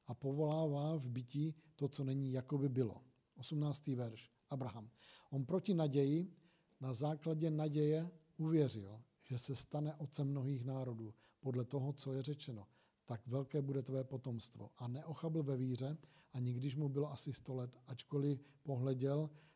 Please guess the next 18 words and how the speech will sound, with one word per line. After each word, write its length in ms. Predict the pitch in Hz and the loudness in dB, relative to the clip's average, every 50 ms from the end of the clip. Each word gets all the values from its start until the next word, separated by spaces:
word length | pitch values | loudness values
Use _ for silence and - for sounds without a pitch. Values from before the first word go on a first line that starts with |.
| _ - | _ -8
na 60 | 131 | -6
své 180 | - - 147 139 | -4 -2 -2 -2
již 140 | 135 135 175 | -2 -2 -2
umrtvené 500 | 151 139 127 - - 151 143 139 131 117 | -4 -4 -4 -4 -2 -2 0 0 -2 -2
tělo, 340 | - 123 120 127 139 147 147 - - - - - - _ - | -2 -2 0 0 0 -2 -4 -8 -12 -20 -20 -20 -20 _ -8
a 80 | 123 123 | -6 -4
na 120 | 123 131 | -4 -4
odumřelé 580 | - 151 139 135 143 139 123 139 135 139 139 135 | -2 -2 -2 0 0 0 0 -2 -2 0 0 0
lůno 300 | 135 135 135 131 131 123 | 0 0 0 -2 -2 -4
sářino. 560 | - - 123 117 120 107 110 107 104 104 - - | -4 -4 -2 -2 -2 -2 -4 -6 -6 -8 -8 -4
Nezačal 600 | 117 123 143 151 143 165 160 151 - 165 165 156 | 0 2 4 4 4 2 0 -2 -2 0 0 0
v 100 | 120 120 | 0 0
nevěře 580 | 131 139 135 127 135 139 120 131 143 156 180 185 - - | 0 2 2 4 4 2 2 2 0 0 -2 -4 -6 -8
o 100 | 131 123 | -6 -4
božím, 480 | 120 131 139 120 160 160 147 131 127 - - 208 185 | -2 -2 0 0 0 0 0 -2 -4 -10 -12 -10 -6
a, 340 | 147 127 123 120 120 147 | -4 -4 -2 -2 -2 -2
zaslíbení 640 | 143 123 131 - - - 147 139 131 143 143 147 147 147 | -2 -2 -4 -4 -2 -2 -2 -2 0 0 0 0 0 -2
pochybovat, 600 | - 151 - - 151 135 123 110 98 98 104 | -4 -6 -8 -6 -6 -6 -6 -8 -8 -12 -14